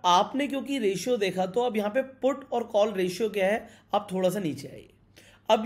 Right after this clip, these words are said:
यहाँ पे आपको सिग्नल मिल रहे हैं, आप यहाँ पे ध्यान से देखिए इंडिकेटर आपके लिए,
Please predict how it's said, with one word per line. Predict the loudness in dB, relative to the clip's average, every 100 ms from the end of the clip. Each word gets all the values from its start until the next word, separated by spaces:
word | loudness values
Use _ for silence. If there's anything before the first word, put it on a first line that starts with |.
| -2
यहाँ | -2 -2 -2 -2 -2
पे | -2 0 -2 -4
आपको | -2 -2 -2 -6
सिग्नल | -6 -2 -2 0 -2
मिल | -2 -2
रहे | 0 0
हैं, |
आप | 0 0
यहाँ | -2
पे | -2
ध्यान | -2 -2 -4
से | -4
देखिए | -4 -4 -2
इंडिकेटर | -2 -2 -2 0 -2
आपके | -4 -12
लिए, | -18 -20